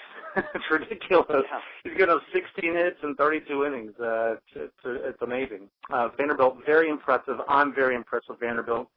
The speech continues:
Speaker 1: And if you were around three years ago, you remember, like, from the first couple of weekends, uh,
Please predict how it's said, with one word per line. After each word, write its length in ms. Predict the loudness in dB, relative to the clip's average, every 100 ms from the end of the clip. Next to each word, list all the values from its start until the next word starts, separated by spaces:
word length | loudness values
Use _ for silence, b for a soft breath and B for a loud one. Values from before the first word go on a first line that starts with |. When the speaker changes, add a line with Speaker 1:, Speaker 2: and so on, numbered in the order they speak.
| b b b b _ _ -6
Speaker 1:
And 340 | -4 -2 -4 -10
if 120 | -10
you 120 | -2 6
were 120 | 8
around 340 | 8 8 6 0
three 260 | -6 -2
years 220 | 2 2 2
ago, 260 | 2 6
you 100 | 6
remember, 380 | 4 2 4 2 2
like, 160 | -4
from 140 | -4 -6
the 80 | -2
first 220 | 0 0 _ -4
couple 300 | -2 2 2
of 80 | 2
weekends, 580 | -2 -2 -2 -2 -6 -12 _ _ _ _ _
uh, 480 | 2 6 6 6 4